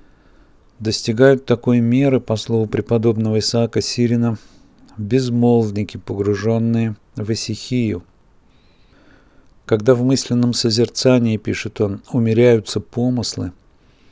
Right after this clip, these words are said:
тогда в вышеестественном мирном упокоении ум начинает созерцать тайны. Тогда Дух Святой начинает открывать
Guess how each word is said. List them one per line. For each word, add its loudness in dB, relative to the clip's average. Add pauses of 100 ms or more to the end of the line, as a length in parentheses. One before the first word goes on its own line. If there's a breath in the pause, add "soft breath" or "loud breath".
(400 soft breath)
тогда 2
в 0
вышеестественном -2
мирном 0 (140)
упокоении 0 (720)
ум 6 (200)
начинает -2
созерцать -2 (240)
тайны. -2 (1800 soft breath)
Тогда 0
Дух 0
Святой 0
начинает 0
открывать 0